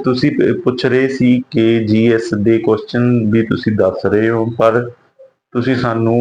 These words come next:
ਇਹ ਵੀ ਦੱਸੋ ਕਿ ਮੈਥ ਅਤੇ ਕੰਪਿਊਟਰ ਦਾ ਕਿਸ ਤਰ੍ਹਾਂ ਦੇ ਕੁਐਸਚਨਜ਼ ਆ ਰਹੇ ਨੇ, ਠੀਕ ਹੈ ਜੀ। ਸੋ ਜਿਵੇਂ ਕਿ ਤੁਹਾਨੂੰ ਪਤਾ ਹੈ, ਐਨਾਲਿਸਿਸ ਦਾ ਬੈਨ ਆ, ਇਸ ਲਈ ਆਪਾਂ ਕੁਐਸਚਨਜ਼ ਤੁਹਾਨੂੰ ਸਾਰੇ ਇੱਥੇ ਨਹੀਂ ਦੱਸ ਸਕਦੇ ਹੈਗੇ।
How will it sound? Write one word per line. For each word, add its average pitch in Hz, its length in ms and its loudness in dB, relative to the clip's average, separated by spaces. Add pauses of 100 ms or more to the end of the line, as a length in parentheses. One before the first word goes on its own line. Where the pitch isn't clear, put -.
(140)
ਇਹ 113 220 2
ਵੀ 131 180 0
ਦੱਸੋ 113 480 0 (100)
ਕਿ 120 140 2
ਮੈਥ 107 520 0 (140)
ਅਤੇ 104 300 0 (100)
ਕੰਪਿਊਟਰ 107 520 0
ਦਾ 113 120 2
ਕਿਸ 107 240 -4 (100)
ਤਰ੍ਹਾਂ 104 220 0
ਦੇ 104 200 0
ਕੁਐਸਚਨਜ਼ 127 640 -4 (600)
ਆ 113 200 0
ਰਹੇ 95 220 0
ਨੇ, 95 160 -2 (500)
ਠੀਕ 123 160 0
ਹੈ 143 80 0
ਜੀ। 139 180 0
ਸੋ 135 200 2
ਜਿਵੇਂ 123 280 0
ਕਿ 131 100 -2
ਤੁਹਾਨੂੰ 139 300 0
ਪਤਾ 127 200 4
ਹੈ, 117 220 0
ਐਨਾਲਿਸਿਸ 113 680 0
ਦਾ 123 100 4
ਬੈਨ 107 340 2
ਆ, 110 120 0 (100)
ਇਸ 110 140 -2
ਲਈ 120 160 4
ਆਪਾਂ 123 300 0 (300)
ਕੁਐਸਚਨਜ਼ 131 480 -2 (120)
ਤੁਹਾਨੂੰ 117 380 0
ਸਾਰੇ 110 300 2 (720)
ਇੱਥੇ 110 340 -2
ਨਹੀਂ 120 320 2
ਦੱਸ 104 220 2
ਸਕਦੇ 95 380 0
ਹੈਗੇ। 101 200 0